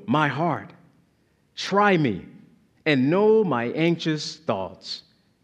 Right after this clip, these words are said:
and see if there be any hurtful way in me, and lead me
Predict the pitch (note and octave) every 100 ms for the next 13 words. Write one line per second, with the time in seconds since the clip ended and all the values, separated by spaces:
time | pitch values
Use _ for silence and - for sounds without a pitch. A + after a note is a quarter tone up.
0 | _ - B2+ - F#3 A3+ A#3 A#3 A3 -
1 | B2 F3 C#3 C3 C3 F3 E3+ C#3 G3 G3
2 | F#3+ F3 E3+ E3+ B2+ G2 F#2 F2+ - _
3 | _ _ _ G#2+ A2+ B2+ C3 G#2 C#3 C#3
4 | F#2 D#2+